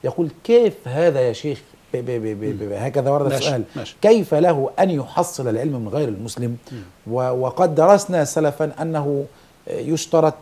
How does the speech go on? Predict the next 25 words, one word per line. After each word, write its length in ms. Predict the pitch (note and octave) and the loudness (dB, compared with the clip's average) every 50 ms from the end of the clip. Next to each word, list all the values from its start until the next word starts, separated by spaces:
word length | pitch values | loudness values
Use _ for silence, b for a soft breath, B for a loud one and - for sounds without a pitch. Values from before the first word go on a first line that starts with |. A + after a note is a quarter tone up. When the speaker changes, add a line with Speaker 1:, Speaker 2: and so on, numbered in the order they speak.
| - - | -10 -6
Speaker 1:
في 240 | C#3+ C#3+ C#3 C3 A2+ | -4 -2 -2 0 -2
المعلم 680 | B2+ A#2+ A#2+ A#2 A2+ B2+ D3+ E3 E3+ D#3+ D#3 D3+ D#3 | -2 -4 -4 -2 0 2 6 6 8 8 6 4 2
أو 140 | G#2+ A2+ A2+ | 0 -2 -2
في 260 | - - B2 A#2+ A2+ | -2 -4 -4 -4 -4
المربي 760 | A2 G#2+ G#2 A2 A#2+ D3 D#3+ D3+ C#3 D#3+ E3+ E3 D#3 A#2+ G2 | -4 -4 -4 -2 -2 -2 -2 0 -2 -2 -2 -2 -2 -4 -4
ال-، 160 | G#2 G2 F#2+ | -6 -6 -8
ال-، 180 | F2+ F#2+ F#2 F#2 | -8 -8 -10 -10
الثقة، 640 | G2+ - - - F3 F3 E3+ - C3+ D3+ - - - - - _ - - D3+ | -12 -14 -2 0 2 2 8 10 10 10 8 4 -8 -18 -20 _ -20 -16 -14
Speaker 2:
مم. 140 | C3+ A2 F#2+ F2 F2+ F2+ - | -12 -12 -14 -14 -18 -16 -10
Speaker 1:
آه، 340 | - G#2 A2 A2 G#2+ G#2 G#2 | -8 -6 -6 -4 -4 -4 -4
الإسلام، 720 | A#2+ - - A2 - - C3+ C#3 C#3+ D#3 F3 F3+ F#3+ F#3 F3+ | -6 -6 -8 -8 -6 0 6 8 10 10 10 8 4 2 0
Speaker 2:
مم. 560 | F3 - - - _ _ _ _ C3 A2 - | -2 -4 -6 -10 _ _ _ _ -18 -16 -14
Speaker 1:
غير 320 | A#2 G#2+ B2 D#3 F#3 G3 G3 | -6 0 2 4 6 6 8
ذلك. 400 | F#3 A#3 A#3 G3+ - - - - | 8 10 8 8 8 4 -4 -12
Speaker 2:
آه، 40 | - | -14
آه. 320 | - - - - - - | -14 -16 -18 -18 -8 0
Speaker 1:
كيف 220 | - G3 G3+ G3+ A3 | 0 0 2 2 0
لنا 180 | G#3+ A3+ A3 | 0 2 2
أن 60 | G3 | 2
نوفق 540 | F#3 G3 A3 A3 A3+ - - F3 - - - | 4 6 6 4 4 4 4 4 4 4 0
بين 260 | C3+ D3+ D3+ D3+ D3 | 0 2 2 2 2
ما 300 | C#3+ C#3+ C#3 C#3 C#3 C3+ - - _ - - - | 0 0 0 -2 -2 -4 -6 -10 _ -16 -6 -4
فضيلتكم 540 | C#3 C3 C#3+ D#3 F3 E3+ E3+ - - D#3 | -2 2 2 2 2 0 -2 -4 -6 -4
تفضلت 640 | C#3+ D3 C3 - B2+ A2 A#2 E3 F#3 F#3 - - C#3 | -2 -4 -2 -2 -4 -2 0 0 0 0 0 0 -2
بطرحه 580 | B2+ B2+ B2+ - E3 - - - C3 C#3 D3+ | -2 -2 -2 -2 -2 -2 -2 -4 -2 0 0